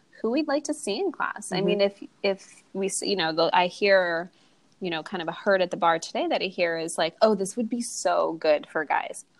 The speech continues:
Speaker 1: Okay, well, uh, you know, are you teaching in a way, and it's fine if you're not, are you teaching in a way that is geared towards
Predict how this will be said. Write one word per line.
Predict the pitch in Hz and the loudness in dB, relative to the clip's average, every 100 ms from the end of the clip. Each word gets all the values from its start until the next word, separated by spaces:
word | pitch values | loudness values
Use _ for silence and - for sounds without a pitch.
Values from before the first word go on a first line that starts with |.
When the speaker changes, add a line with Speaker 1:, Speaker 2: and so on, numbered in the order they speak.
| - | -8
Speaker 1:
Okay, | 403 - - 214 | -4 -2 -2 0
well, | 202 190 | 0 2
uh, | - 202 - | 0 0 -4
you | 202 | -6
know, | 175 160 185 _ _ _ - | -6 -10 -12 _ _ _ 0
are | 185 190 214 220 208 - | 2 4 2 -2 -10 -14
you | 190 190 | -12 -12
teaching | 190 269 - 370 | -8 -8 -6 -8
in | 214 | -8
a | 175 | -6
way, | 175 175 170 - - | -6 -4 -6 -8 -10
and | 202 185 | -6 -6
it's | - | -8
fine | - 208 208 | 0 2 2
if | 226 262 | -4 -8
you're | 302 | -6
not, | 160 160 - - | -4 -6 -6 -2
are | 190 | -2
you | 185 190 | -2 -6
teaching | - 247 294 277 | -8 -8 -8 -6
in | 262 | -4
a | |
way | 220 170 165 | -2 -2 -2
that | 170 | -4
is | 170 175 - | -4 -8 -8
geared | 175 185 202 - | -4 -2 -4 -8
towards | - 165 165 160 | -8 -6 -6 -8